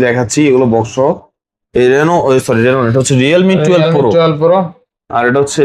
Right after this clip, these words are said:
Speaker 1: Realme থার্টিন Pro।
Speaker 2: থার্টিন
Speaker 1: দুইটা
Speaker 2: Pro।
Speaker 1: ফোন মানে কাছাকাছি, but ডিজাইনে হালকা তারতম্য আছে।
Speaker 2: আচ্ছা, আচ্ছা।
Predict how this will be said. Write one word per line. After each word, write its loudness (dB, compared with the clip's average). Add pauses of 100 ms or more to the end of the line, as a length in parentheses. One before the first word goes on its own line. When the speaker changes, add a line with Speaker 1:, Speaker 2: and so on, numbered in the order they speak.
Speaker 1:
Realme 2 (160)
থার্টিন 0 (100)
Pro। 0
Speaker 2:
থার্টিন 0
Speaker 1:
দুইটা 2
Speaker 2:
Pro। -6
Speaker 1:
ফোন 0 (120)
মানে 0 (420)
কাছাকাছি, 0
but -2
ডিজাইনে 0
হালকা 0 (260)
তারতম্য -2 (100)
আছে। -2
Speaker 2:
আচ্ছা, -2 (100)
আচ্ছা। -10